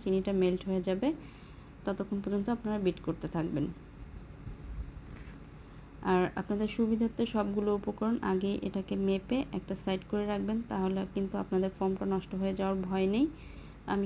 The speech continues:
কিন্তু সব আগে করে নিয়েছি। আমার বিট, বিট করাটা এইটটি পার্সেন্টের মতো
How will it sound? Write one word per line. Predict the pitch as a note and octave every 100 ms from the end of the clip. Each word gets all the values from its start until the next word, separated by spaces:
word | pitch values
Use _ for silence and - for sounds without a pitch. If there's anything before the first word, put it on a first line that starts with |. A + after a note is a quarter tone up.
| G3+
কিন্তু | G3 G#3+ G#3
সব | G3+ G3+ -
আগে | F#3 F#3+ F#3+
করে | G3+
নিয়েছি। | G3+ G3 F#3+ F#3+ A#3+ D#4+ - - - - F#3+
আমার | F#3+ G3 G3 G3 G3 F#3+ - F#3+
বিট, | G3+ G3+ - - F#3+ F3+
বিট | G3 G3
করাটা | - G#3+ G#3+ A#3+ A#3+ -
এইটটি | G#3 -
পার্সেন্টের | A3+ G#3+ A3 A#3 A#3
মতো | A3+